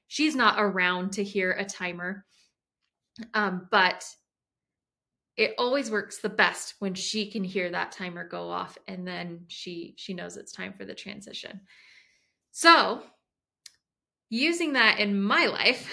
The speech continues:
<laughs> I have found with things that I really want to do or things that I don't want to do, setting a timer for myself helps me with that transition.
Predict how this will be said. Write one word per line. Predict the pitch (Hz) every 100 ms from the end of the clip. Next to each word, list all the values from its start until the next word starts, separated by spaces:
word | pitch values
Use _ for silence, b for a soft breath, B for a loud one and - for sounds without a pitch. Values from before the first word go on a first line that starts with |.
| -
<laughs> | 294 226 240 - - - - - -
I | - 226
have | 247 262 302
found | 240 190 185
with | 196 196
things | 233 247 254
that | 240 214 -
I | 208
really | 202 220 247 269
want | 196 190 202 -
to | 277
do | 277 302 330 330 _ b b _
or | 233
things | 226 247 247
that | 226 220
I | 214 202 196 - _ -
don't | 214 208 202
want | 180 175 -
to | 190
do, | - - 180 b b b b -
setting | - 226 233 233
a | 247
timer | 240 - 220 226 202 196
for | 190 185
myself | 175 175 175 175 170 202 - _ _ _ _
helps | - 226 220 -
me | 196 202 220 190 170 196
with | 185 185
that | 180 -
transition. | - - 185 - - -